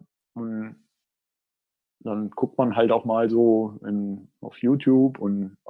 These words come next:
ja, krass, und, ja, könnte mich interessieren. Fitnessstudio, halt der ü-, das Übliche, wie, wie bei so vielen. Auch so ein bisschen langweilig und <laughs> einsam. Und hatte mich dann umgeguckt im Internet,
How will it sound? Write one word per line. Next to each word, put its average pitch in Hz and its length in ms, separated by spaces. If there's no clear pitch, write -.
ja, - 200
krass, - 440
und, 107 300
ja, 151 280
könnte 123 260
mich 117 120
interessieren. 127 1160
Fitnessstudio, 117 720
halt 110 180
der 104 60
ü-, 113 120
das 113 140
Übliche, 120 600
wie, 110 260
wie 120 100
bei 110 180
so 113 120
vielen. 131 500
Auch - 200
so 113 100
ein 107 60
bisschen 107 420
langweilig 104 560
und 120 80
<laughs> - 20
einsam. 117 540
Und 104 340
hatte 110 200
mich 110 160
dann 110 160
umgeguckt 135 480
im 123 100
Internet, 139 640